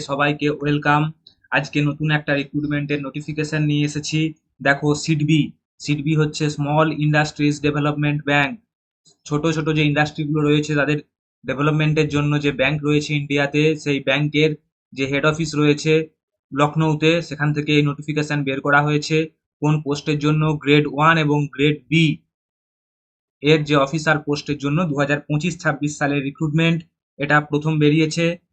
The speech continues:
একটা করেই হয় প্রতি বছর। এটার ফার্স্ট স্টার্টিং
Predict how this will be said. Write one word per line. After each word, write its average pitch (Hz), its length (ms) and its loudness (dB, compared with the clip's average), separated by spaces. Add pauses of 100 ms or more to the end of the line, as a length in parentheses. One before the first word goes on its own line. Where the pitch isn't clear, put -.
(640)
একটা 143 260 -2
করেই 156 280 2
হয় 151 120 2
প্রতি 147 220 -2
বছর। 151 320 2 (560)
এটার 147 260 4 (300)
ফার্স্ট 170 320 2 (500)
স্টার্টিং 160 360 2